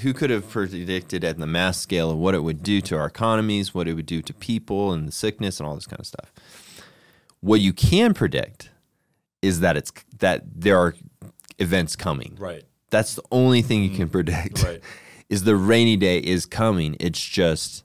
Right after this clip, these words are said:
Speaker 1: you don't know when and you don't know how bad it's gonna
Speaker 2: Mm.
Speaker 1: be. But what you can <laughs> predict is it's
Speaker 2: It's
Speaker 1: coming.
Speaker 2: coming. Right, right.
Speaker 1: <laughs> And so I think that, that goes back to how long do you wanna stay in this game?
Speaker 2: Mm.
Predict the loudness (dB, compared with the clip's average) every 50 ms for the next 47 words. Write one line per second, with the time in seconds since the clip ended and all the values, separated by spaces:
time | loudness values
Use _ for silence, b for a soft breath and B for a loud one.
0 | _ _ -6 -4 -2 0 0 2 2 2 2 2 2 2 2 0 0 -2 -2 -4
1 | -4 -2 -2 0 0 0 0 -2 -2 -2 -4 -4 -6 -6 -4 -6 -6 -6 -8 -12
2 | -12 -12 -10 -8 -6 -4 -4 -4 -4 -6 -10 -14 B B B B B B -4 -2
3 | 0 2 2 2 0 0 -4 -4 -2 -2 0 0 2 0 4 4 4 2 2 -2
4 | -4 -2 0 0 0 0 0 -2 -2 -2 -2 -2 0 0 2 0 0 -2 -4 -4
5 | -4 -4 -4 -4 -4 -6 -10 -10 -8 -8 -6 -6 -8 -10 -14 -16 -12 -6 -4 -4
6 | -4 -4 -4 -6 -4 0 0 2 2 2 0 0 -2 -2 -4 -6 -4 -4 -6 -4
7 | -2 0 0 0 0 -2 -6 -2 0 0 2 2 2 2 2 2 2 2 2 2
8 | 2 -2 -6 -6 -4 -2 -2 -2 -2 -4 -8 -10 -8 -2 2 2 4 4 4 4
9 | 2 2 0 0 0 -2 -2 -4 -6 -4 -4 -4 -2 -4 -4 -6 -6 -4 -4 -2
10 | 0 0 0 -2 -2 -4 -6 -10 -14